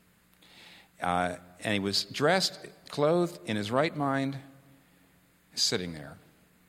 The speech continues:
How wonderful. But you know what? At the end of the book of Mark, we're gonna see Jesus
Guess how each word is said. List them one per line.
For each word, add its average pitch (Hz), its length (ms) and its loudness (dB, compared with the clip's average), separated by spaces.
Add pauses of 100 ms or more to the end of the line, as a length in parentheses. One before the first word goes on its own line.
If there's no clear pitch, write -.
How 135 140 -4
wonderful. 95 520 -8 (1160)
But 98 140 0
you 117 80 2
know 147 140 2
what? 139 260 0 (220)
At 104 140 -2
the 110 100 0
end 123 140 0
of 127 60 0
the 127 40 0
book 113 180 -2
of 104 120 -2
Mark, 90 400 -2 (220)
we're 110 160 0
gonna 120 200 0
see 95 240 -2
Jesus 104 800 -2